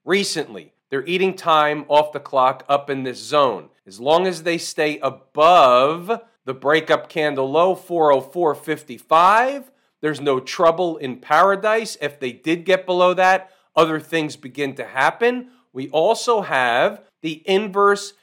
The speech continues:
head and shoulders pattern that is obviously active. Here is your left shoulder.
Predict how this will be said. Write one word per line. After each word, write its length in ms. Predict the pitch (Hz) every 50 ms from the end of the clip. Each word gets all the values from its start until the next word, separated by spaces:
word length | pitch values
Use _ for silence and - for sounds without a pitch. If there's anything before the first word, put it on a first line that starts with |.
| _ _
head 200 | - 190 196 202
and 160 | 202 190 180
shoulders 480 | - - 196 185 185 170 175 170 160
pattern 500 | - _ - 202 226 262 247 196 165 156
that 120 | 151 147 151
is 160 | 160 156 - _
obviously 960 | - 170 220 277 214 170 151 135 127 127 127 - - 139 143 135 127 127 127 -
active. 800 | 147 160 208 254 254 - _ - 117 110 123 147 185 202 196 _ _ _ _
Here 220 | - 151 170 196
is 280 | 202 190 170 160 147 123
your 280 | 135 135 127 120 - - _
left 280 | - 110 139 165 185 -
shoulder. 720 | - - 196 185 185 185 185 185 196 196 202 202 202